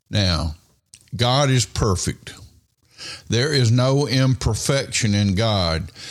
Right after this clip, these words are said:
so he cannot change to make himself better, and he can't change to become less, because to become less would be less than perfect,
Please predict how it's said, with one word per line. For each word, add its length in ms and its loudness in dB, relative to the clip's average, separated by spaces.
so 340 0
he 260 2
cannot 880 0
change 760 2
to 100 0
make 360 2
himself 640 0
better, 520 0
and 260 0
he 160 2
can't 380 0
change 560 2
to 100 -2
become 560 0
less, 640 0
because 440 -2
to 120 -4
become 560 0
less 500 2
would 200 0
be 180 2
less 460 2
than 180 2
perfect, 880 -4